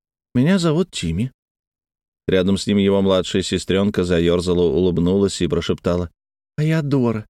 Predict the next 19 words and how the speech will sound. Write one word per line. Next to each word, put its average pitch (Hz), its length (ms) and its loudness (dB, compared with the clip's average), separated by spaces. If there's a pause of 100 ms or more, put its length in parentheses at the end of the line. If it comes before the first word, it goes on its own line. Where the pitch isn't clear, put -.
(1200)
Николас 107 360 2
повторил: 101 560 0 (1160)
"Тимми 113 560 2 (240)
и 87 100 0
Дора". 76 400 -2 (960)
Их 92 180 -2
матери, 87 440 0
миссис 82 600 -2 (100)
Лантано, 87 680 -2 (260)
стоявшей 92 640 -2
чуть 80 280 -6
в - 40 -12
стороне, 85 400 -2
он 92 80 -2
сказал: 90 480 -2 (480)
"У 80 60 -2
вас 78 280 -2
прекрасные 92 680 -2
ребятишки". 90 640 -4